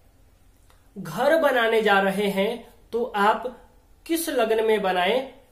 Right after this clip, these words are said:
तो उसमें भी यह सहायक है, स्थिर लग्न में। शास्त्रकार कहते हैं, प्रश्न कुंडली में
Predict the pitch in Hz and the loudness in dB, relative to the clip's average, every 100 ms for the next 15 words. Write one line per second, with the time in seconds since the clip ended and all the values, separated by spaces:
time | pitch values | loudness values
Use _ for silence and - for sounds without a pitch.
0 | _ 185 180 190 190 - 190 208 233 240 | _ -8 -6 -6 -8 -8 0 0 2 0
1 | 226 226 214 233 254 254 247 302 294 - | -2 -4 -2 2 2 0 0 0 -2 -12
2 | _ 254 247 - - 339 262 196 190 190 | _ -10 -8 -6 -4 0 2 2 2 0
3 | 175 - 214 233 262 240 262 302 247 220 | 0 -2 -6 -6 -6 0 0 0 -4 -4
4 | 220 190 233 302 - - _ 254 302 - | -2 0 0 -2 -8 -20 _ -2 -2 -2
5 | 330 311 247 214 226 220 208 175 - | -4 -4 0 0 0 2 4 2 -2